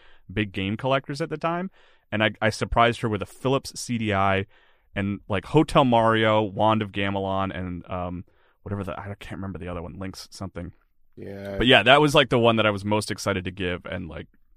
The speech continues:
Speaker 1: I was super proud of that one, to have tracked it down and stuff like
Speaker 2: Yeah,
Speaker 1: that, for
Speaker 2: I
Speaker 1: sure.
Speaker 2: can't imagine that was too easy or cheap, but yeah.
Speaker 1: No,
Speaker 2: <laughs>
Speaker 1: I mean, it was, it was eBay, um,
Speaker 2: Okay.
Speaker 1: and it was, but it wasn't, like, insane. I think it was, it was, like, less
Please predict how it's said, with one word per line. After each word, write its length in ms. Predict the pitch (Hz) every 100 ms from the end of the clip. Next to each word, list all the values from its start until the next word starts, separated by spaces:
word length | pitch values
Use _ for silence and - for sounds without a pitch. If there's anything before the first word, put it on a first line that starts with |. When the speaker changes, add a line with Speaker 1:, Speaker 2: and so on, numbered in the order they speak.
| -
Speaker 1:
I 80 | 95
was 100 | 90
super 280 | - 101 92
proud 260 | 95 90
of 60 | -
that 100 | 71
one, 120 | 90
to 100 | 107
have 140 | 104
tracked 320 | - 107 101 101
it 100 | -
down 380 | 95 92 90
and 120 | 92 -
stuff 220 | - 240
like 80 | 254
Speaker 2:
Yeah, 60 |
Speaker 1:
that, 180 | 117 82
for 80 | -
Speaker 2:
I 60 | 190
Speaker 1:
sure. 120 | -
Speaker 2:
can't 180 | 262 226
imagine 340 | 160 220 143
that 140 | 123 120
was 180 | 117 - _
too 320 | - 175 139 - _
easy 420 | 170 175 135 131
or 200 | 123 127
cheap, 380 | 120 - 180 110 - _
but 260 | 127 113 107 - -
yeah. 240 | 160 175
Speaker 1:
No, 240 | 196 196 180
Speaker 2:
<laughs> 40 |
Speaker 1:
I 40 | 208
mean, 120 | 214
it 100 | 240
was, 180 | 220 - - - -
it 100 | 196
was 180 | 294 294
eBay, 560 | 214 208 120 87 92 - -
um, 460 | 107 104 101 101 98
Speaker 2:
Okay. 200 | - -
Speaker 1:
and 80 |
it 40 | 156
was, 300 | 202 - - - - -
but 120 | 196
it 60 | 226
wasn't, 320 | 285 302 269
like, 220 | 196 190
insane. 720 | 147 123 - - 123 95 80 82
I 100 | 104
think 220 | 175 170
it 60 |
was, 200 | 233 185 -
it 80 | 127
was, 160 | 156
like, 160 | 196 -
less 400 | 110 127 151